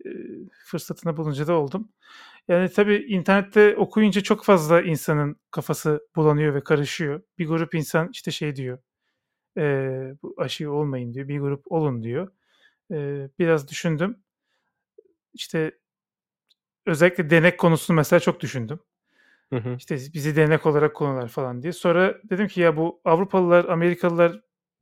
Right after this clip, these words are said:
Speaker 1: kendi vatandaşına yapmadan önce bir Afrika'da denemişlerdir eğer deneksek,
Speaker 2: <laughs>
Speaker 1: e, biz." Baktım Afrika'da aşılama yüzde birin altında.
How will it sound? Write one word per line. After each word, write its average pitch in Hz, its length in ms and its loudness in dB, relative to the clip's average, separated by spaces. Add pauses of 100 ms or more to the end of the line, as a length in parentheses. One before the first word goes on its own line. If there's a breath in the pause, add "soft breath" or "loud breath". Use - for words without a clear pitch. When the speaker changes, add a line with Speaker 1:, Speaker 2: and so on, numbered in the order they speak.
(120)
Speaker 1:
kendi 165 280 0
vatandaşına 175 480 2
yapmadan 180 300 0
önce 160 200 0
bir 196 60 4
Afrika'da 185 500 4
denemişlerdir 180 580 2
eğer 135 240 -2
deneksek, 135 640 -4 (100)
Speaker 2:
<laughs> - 600 -10
Speaker 1:
e, 127 260 -2
biz." - 340 -8 (440 loud breath)
Baktım 185 280 4
Afrika'da 202 460 2
aşılama 208 480 2
yüzde 202 360 0
birin 214 180 4
altında. 214 600 4